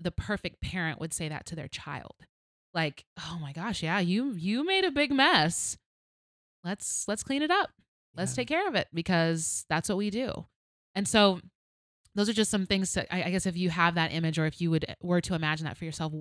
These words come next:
Speaker 1: where is Jesus in relation to your mess? And I think the greater our pride, the farther away Jesus will be.
Speaker 2: Mm.
Speaker 1: Um,
Speaker 2: That's good.
Speaker 1: which is crazy. Like, it's crazy to think about, um, how far away we can picture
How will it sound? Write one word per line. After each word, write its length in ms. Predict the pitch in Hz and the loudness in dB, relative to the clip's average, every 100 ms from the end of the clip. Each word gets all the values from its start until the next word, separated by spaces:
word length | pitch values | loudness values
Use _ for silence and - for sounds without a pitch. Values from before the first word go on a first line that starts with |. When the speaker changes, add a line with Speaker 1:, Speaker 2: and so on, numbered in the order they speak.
| 147 _ _ - | -12 _ _ -6
Speaker 1:
where 200 | 185 262 | -2 -2
is 140 | 277 | -2
Jesus 560 | - 294 202 117 - - _ _ - | -2 -2 -2 -4 -6 -8 _ _ -4
in 120 | 190 | 0
relation 400 | 175 170 170 180 | 2 2 0 -2
to 120 | 165 | -4
your 120 | 175 165 | -4 -4
mess? 440 | 196 - - - - - - - | -4 -6 -6 -8 -10 -20 -8 0
And 320 | 185 185 - _ 185 | 2 0 -4 _ -4
I 100 | 190 | 0
think 260 | 220 220 | 0 0
the 80 | 196 | -2
greater 400 | 175 180 190 202 | 0 2 2 2
our 140 | - 165 | 0 -2
pride, 580 | - 156 147 175 254 302 _ _ _ _ _ - | -2 -2 -2 -4 -6 -10 _ _ _ _ _ -6
the 60 | |
farther 360 | 175 185 180 170 | 2 4 6 4
away 220 | 160 151 | 2 0
Jesus 420 | 151 151 156 156 | -2 -4 -4 -8
will 80 | - | -8
be. 340 | - - 190 _ _ _ 131 | -10 -10 -14 _ _ _ -4
Speaker 2:
Mm. 200 | 123 113 - | -4 -6 -4
Speaker 1:
Um, 500 | 170 156 143 62 180 | -2 -2 -4 -10 -12
Speaker 2:
That's 140 | - - | -8 -4
good. 180 | 127 151 | 0 2
Speaker 1:
which 120 | 190 | 2
is 100 | 180 | 0
crazy. 500 | - 277 359 139 113 | 4 6 6 4 0
Like, 160 | 175 | 2
it's 140 | 185 180 | 2 2
crazy 260 | 233 262 | 4 4
to 100 | 233 | 4
think 160 | 208 214 | 2 2
about, 260 | 170 135 - - | 2 0 -2 -6
um, 560 | 170 165 156 151 156 170 _ _ _ _ _ _ _ _ - | -4 -2 -4 -8 -14 -18 _ _ _ _ _ _ _ _ -8
how 180 | 180 185 | 2 2
far 200 | 165 175 | 4 4
away 200 | 170 170 | 4 2
we 100 | 160 | 0
can 160 | - 160 | -2 -6
picture 460 | 170 - 160 165 | -6 -6 -6 -8